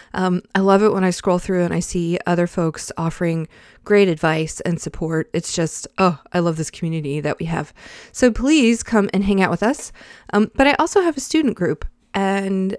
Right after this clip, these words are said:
um, this is where students in my higher end program all come to hang out and talk about things that maybe feel a little more vulnerable or are kind of a, not a beginner issue. They're more of,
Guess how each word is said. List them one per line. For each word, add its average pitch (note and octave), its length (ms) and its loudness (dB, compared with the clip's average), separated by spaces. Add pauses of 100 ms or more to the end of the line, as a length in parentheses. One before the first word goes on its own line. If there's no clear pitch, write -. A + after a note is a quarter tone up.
um, F3+ 200 -4
this A3 200 -4
is B3+ 160 -4
where G#3 360 4
students A3+ 420 0
in G3 100 -4
my F#3 120 0
higher G#3 320 0
end F#3+ 120 0
program G3 540 -2 (800)
all G#3 140 2
come G3+ 320 2
to F#3+ 120 -4
hang F#3+ 220 2
out F#3 340 4
and E3+ 640 -2
talk F#3 280 -4
about F#3 260 0
things G3+ 480 0
that F#3 300 0
maybe G3 240 0
feel F#3+ 440 2
a F3 40 0
little F3 180 0
more D#3 200 -6
vulnerable G#3 840 0
or D#3 500 -6 (760)
are D#3+ 360 0
kind F#3+ 240 -4
of F3+ 120 0
a, D#3 340 -2 (140)
not A3 240 2
a A3 40 2
beginner G3+ 460 2
issue. B3+ 420 -2
They're G#3+ 140 0
more F#3 320 2
of, F3 180 -4